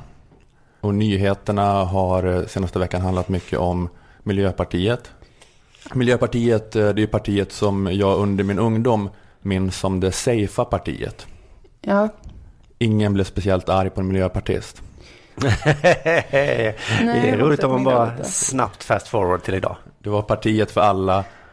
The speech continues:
Speaker 1: som inte kunde något om politik, men
Speaker 3: Mm.
Speaker 1: kände på sig att de var snälla.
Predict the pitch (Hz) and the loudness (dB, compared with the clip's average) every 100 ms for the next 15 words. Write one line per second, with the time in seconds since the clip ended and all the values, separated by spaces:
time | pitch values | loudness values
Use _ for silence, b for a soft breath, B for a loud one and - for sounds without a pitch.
0 | B - 110 95 98 - 98 92 90 98 | B -4 -2 0 -2 0 0 0 0 -2
1 | 92 101 98 131 127 127 - b b 98 | -2 -2 0 2 0 -2 -16 b b -2
2 | 107 110 101 101 92 95 - 92 92 87 | 0 0 0 0 0 0 0 -2 -2 0
3 | 78 80 - 92 82 58 | 0 0 -2 -2 -2 -2